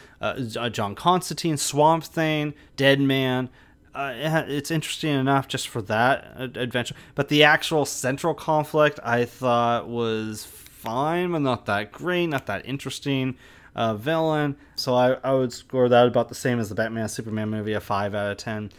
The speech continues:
And then I saw Batman and Harley Quinn, which is reputed to be pretty bad, but I actually thought was enjoyable. It's really funny. It's extremely outlandish. It's, it's very adult in its humor. It does stumble a little bit, and it does feel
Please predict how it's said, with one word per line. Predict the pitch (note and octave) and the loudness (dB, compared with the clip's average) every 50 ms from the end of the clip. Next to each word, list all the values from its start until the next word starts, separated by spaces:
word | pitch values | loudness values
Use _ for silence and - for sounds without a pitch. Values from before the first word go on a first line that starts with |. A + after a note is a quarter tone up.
| - - - - _ - _ | -20 -20 -20 -20 _ -20 _
And | - A2+ A2+ A2 A2 A2+ | -8 -6 -4 -2 0 4
then | B2 B2+ B2+ | 4 4 4
I | C3 B2+ | 4 2
saw | - - C#3 B2 A#2 A2 | 0 2 6 6 6 6
Batman | G#2+ - D#3 G#3 A3+ C4 C4 A#3 | 6 4 4 4 4 2 0 0
and | E3+ | 0
Harley | B2 D3+ G3 A3 G#3 F3 - | 2 2 4 4 2 2 0
Quinn, | - C#3 C3+ C3+ | 0 -2 0 0
which | C3 B2 - A#2+ | -2 -4 -4 -8
is | G#2+ G#2+ | -6 -8
reputed | A2+ - - - D4+ G4+ A4+ G#4+ D#4 | -8 -8 -4 0 4 4 4 4 4
to | G#3+ | 0
be | F3 E3+ C#3+ | -2 -2 -4
pretty | - - - A3 B3+ D4 A3+ | -4 -2 -2 -2 0 0 0
bad, | D#3 G3+ A3+ C#4 A3 - | 2 2 2 2 2 -2
but | - - | -4 -6
I | - F#3 A#3+ D#4 G#4 A#4+ A#4+ | -4 -2 0 0 2 0 0
actually | - - - A3+ F#3+ D#3 | -2 -2 -2 -2 -2 -2
thought | - - E3+ D3+ C#3 C3+ | 0 0 0 0 2 0
was | C3 A#2 A2 G#2 - - - _ _ - _ - - _ _ _ _ - - - | -2 -6 -8 -10 -14 -16 -20 _ _ -20 _ -20 -20 _ _ _ _ -20 -14 -6
enjoyable. | C#3 C#3 C3 B2 A2+ - - D3 F#3+ C4+ F4 D#4+ C3 G2 D2+ C#2 - _ - - - - - - - | -2 0 0 0 0 2 2 4 4 4 4 2 -2 -4 -8 -12 -14 _ -20 -20 -20 -20 -20 -6 -6
It's | C3+ B2+ - - | -4 -4 -4 -8
really | G2+ F#2 G2 A#2 C3 D3+ G#3 A#3+ | -10 -4 2 4 6 6 6 6
funny. | A3+ - - F3 E3 D3+ D3 C#3+ C#3+ D3+ - | 4 -2 0 0 2 2 2 0 0 -2 -4
It's | - A#2+ - - | -8 -10 -10 -10
extremely | A2+ - - - - - A#2+ A2+ C3 D#3+ F#3 G3 | -10 -10 -10 -12 -10 -8 -6 -6 -4 -2 -2 0
outlandish. | G3+ G#3 G3+ - C#3+ C3+ C3 B2 A#2+ A#2+ A2+ G#2+ A2 A#2+ A#2+ - - - - - - _ | 0 -2 -2 -2 -2 0 0 0 2 0 0 0 0 -2 -2 -4 -8 -10 -16 -20 -14 _
It's, | - A2 - A2+ G2+ G2+ A2+ B2+ - | -8 -8 -8 -8 -10 -10 -14 -12 -6
it's | C3+ C3+ A2 - - | -6 -6 -6 -8 -10
very | - A2 B2+ B2+ C3+ E3 F#3+ | -4 0 2 2 2 2 2
adult | F3 C#3+ - - A#2 A2 D3+ D3+ - | 0 -2 -2 -4 -2 -2 -2 -2 -2
in | G#3 G#3+ | -2 -2
its | A3 A3 - | -4 -4 -8
humor. | - - E3+ E3 D3 B2 A#2 G#2+ A2 C#3 C#3+ _ _ - - - - - - _ _ | -8 -4 -2 0 0 0 -2 -2 -4 -6 -8 _ _ -20 -20 -20 -20 -20 -20 _ _
It | - C#3 C3+ - | -4 -4 -2 0
does | C#3+ C3+ D3+ D#3+ | 2 2 2 2
stumble | - - - - E3+ D#3+ D#3+ D#3 D#3+ D#3 D3+ D3 D3 | 0 -6 0 4 4 4 6 6 6 6 8 8 6
a | C#3+ | 6
little | C#3 C3+ C3 B2+ B2+ C3 C3 C3 | 4 4 4 4 6 6 4 4
bit, | A#2 B2+ B2+ | 4 2 2
and | B2+ B2+ B2 A#2+ | 2 4 2 0
it | G#2 | 0
does | - A2+ A#2 A#2 - | 0 -2 0 0 -2
feel | - - C3+ B2+ A#2 - | -4 -2 -2 -2 -2 -2